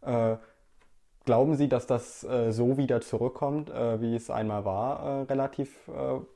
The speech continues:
bald, dass man, äh, nacheinander sich zum Beispiel auf das, äh, Fahrrad setzt und das Experiment durchführt? Äh, oder müssen Sie da auch umdenken?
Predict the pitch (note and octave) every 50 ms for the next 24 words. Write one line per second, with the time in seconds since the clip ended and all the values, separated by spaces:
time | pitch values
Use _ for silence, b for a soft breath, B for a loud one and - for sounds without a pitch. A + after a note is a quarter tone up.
0 | _ - A#2 A#2 B2 C3+ D3 C#3+ - - - B2 A#2+ A2+ - - A2+ A2 A2 A2
1 | A2+ A#2 - B2 A2 G#2+ A2 A2 A2+ A#2+ B2+ B2+ - C3 B2 A#2 A#2+ A#2 A2+ A2
2 | - B2 - - - A#2+ A2 A2 A2 A2 - - A2+ A2 G#2+ G#2+ G#2+ - A#2 A2+
3 | G#2+ - - - A2 G#2 - - - B2 A2 A2 A2 - - A2+ A2+ A2+ A2+ G#2+
4 | - A2+ A2+ - - - A2+ A2 G#2+ - A#2+ A#2+ - - - A#2 A2+ A#2 A2 G#2+
5 | A2 B2 A#2+ C3+ B2+ B2+ B2+ - - - C3+ C3+ C#3+ C#3+ B B B B B B
6 | B B - - - - - C3 C3 B2 B2 A#2+ A#2+ B2 - - - - C3 B2+
7 | B2 - C3 A2+ A#2+ A2+ A#2 A2 - A2+ G2+ A2 G2+ G2 F#2+ - G2 G2 - -
8 | G2+